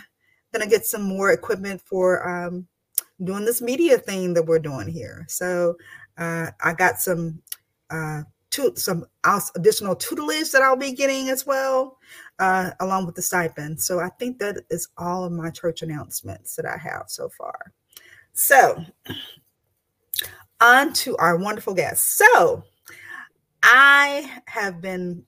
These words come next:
you know, watching and looking at all these different breweries that are coming up, because as soon as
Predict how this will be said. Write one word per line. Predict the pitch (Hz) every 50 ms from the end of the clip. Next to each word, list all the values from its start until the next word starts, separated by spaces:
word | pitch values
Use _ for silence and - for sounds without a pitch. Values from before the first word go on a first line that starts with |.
| _
you | - 190 185
know, | 175 170 170 170 160 - _ _ _ _
watching | - 185 180 214 226 240 220 - - 262 240 233 233 226 226 247 - - - - _ _ -
and | 190 180 175 170 175 202
looking | 220 226 226 233 240 220 214 214 214 214 208 208 - - - - _ _ _ -
at | 180 180 - - - 185
all | 190 196 202
these | 196 214 202 180 -
different | 170 175 180 185 175 165
breweries | 156 220 254 254 247 247 208 190
that | 180
are | 180
coming | 175 - 208 196 196
up, | 190 170
because | 165 175 - 196 175 170 -
as | - 185 175 -
soon | - 233 233 233
as | 240 233 -